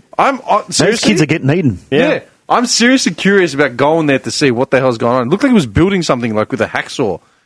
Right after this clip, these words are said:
Speaker 1: in his, in his
Speaker 2: A bunker.
Speaker 1: garage.
Speaker 2: He's building a bunker.
Speaker 1: Yeah. No, I'm, I'm not even joking.
Speaker 2: Hmm.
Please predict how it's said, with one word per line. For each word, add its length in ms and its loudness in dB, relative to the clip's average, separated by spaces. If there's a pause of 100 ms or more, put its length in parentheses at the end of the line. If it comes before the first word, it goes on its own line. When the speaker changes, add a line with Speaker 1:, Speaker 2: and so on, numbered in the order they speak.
(120)
Speaker 1:
in 100 0
his, 160 -2 (120)
in 100 2
his 120 -2
Speaker 2:
A 40 -10
bunker. 240 -2 (140)
Speaker 1:
garage. 240 2
Speaker 2:
He's 80 -4
building 260 2
a 60 0
bunker. 380 -4 (200)
Speaker 1:
Yeah. 280 2 (180)
No, 100 2
I'm, 300 0
I'm 100 2
not 160 4
even 140 2
joking. 420 0
Speaker 2:
Hmm. 260 2